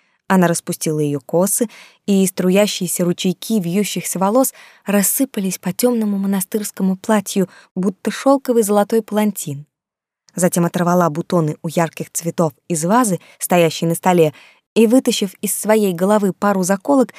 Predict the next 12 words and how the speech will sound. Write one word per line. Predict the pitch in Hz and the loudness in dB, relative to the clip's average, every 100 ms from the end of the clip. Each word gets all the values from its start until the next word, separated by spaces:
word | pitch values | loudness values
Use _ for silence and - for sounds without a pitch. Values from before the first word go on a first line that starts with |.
| - _ | -20 _
закрепила | 190 190 220 220 269 254 | -2 0 0 0 2 0
цветы | - 196 196 233 | 0 -4 -2 -4
на | 190 | -4
прическе | 180 - 190 - 185 | -6 -6 -6 -2 0
Марии. | 170 151 139 156 _ _ _ _ _ _ _ | 0 -2 -10 -18 _ _ _ _ _ _ _
Все | - 294 | 0 2
это | 294 - | 2 2
происходило | 247 233 240 220 233 220 | 2 2 2 4 6 4
просто, | - 226 233 - 180 | 4 2 2 -2 -6
быстро | 165 190 214 - 175 | 0 2 2 -2 -2
и | 175 | 2
весело. | 196 175 - 185 | 2 0 -4 -10